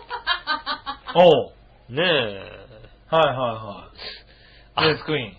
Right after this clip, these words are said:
Speaker 2: あ、あの水着姿見せたいもん、だって。<laughs> やっぱりあの水着姿見せたいよね。
Speaker 1: 君水着姿見てるもんね。
Speaker 2: ああ、見せたい見せたい。
Speaker 1: 傘さしてね。
Speaker 2: ああ。
Speaker 1: はい。
Speaker 2: 爆笑ですよ、もう皆さん。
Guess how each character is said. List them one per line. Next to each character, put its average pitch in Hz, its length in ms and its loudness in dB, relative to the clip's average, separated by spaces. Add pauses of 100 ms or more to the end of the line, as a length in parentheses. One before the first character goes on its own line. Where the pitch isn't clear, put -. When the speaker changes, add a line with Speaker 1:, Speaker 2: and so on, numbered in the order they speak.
(100)
Speaker 2:
あ、 - 120 0
あ 165 60 4
の 202 120 6
水 202 180 4
着 214 160 6
姿 196 260 8
見 151 120 0
せ 175 80 0
た 220 100 8
い 208 40 10
も 175 80 6
ん、 156 40 2
だ - 60 -2
っ - 40 -6
て。 1017 60 2
<laughs> 1077 60 10 (1040)
や 151 60 6
っ - 20 6 (380)
ぱ 220 140 8
り 208 80 8
あ 190 80 8
の 214 160 4
水 220 220 4
着 - 40 4
姿 190 260 8
見 185 80 0
せ 190 60 2
た 196 120 8
い - 20 8
よ 185 80 6
ね。 262 60 8
Speaker 1:
君 285 140 4
水 339 140 4
着 - 20 0
姿 330 220 2
見 233 120 -2
て 240 100 6
る 180 60 2
も 135 160 0
ん 135 60 -6
ね。 165 80 4
Speaker 2:
あ 196 320 8
あ、 196 40 2
見 190 80 2 (120)
せ 226 80 2
た 214 100 6
い 202 80 2
見 185 60 -2
せ 190 140 4
た 175 300 6
い。 - 60 -4 (360)
Speaker 1:
傘 196 260 8
さ 165 180 4
し - 40 -16
て 147 100 -2
ね。 165 240 0
Speaker 2:
あ 175 40 0 (880)
あ。 175 60 0
Speaker 1:
は 131 340 2
い。 - 40 -16 (760)
Speaker 2:
爆 139 400 6 (120)
笑 269 140 4 (100)
で 240 60 -2
す 190 80 -6
よ、 139 120 4
も 117 140 -2
う 110 40 -6
皆 131 220 -2
さ 988 160 10
ん。 988 60 2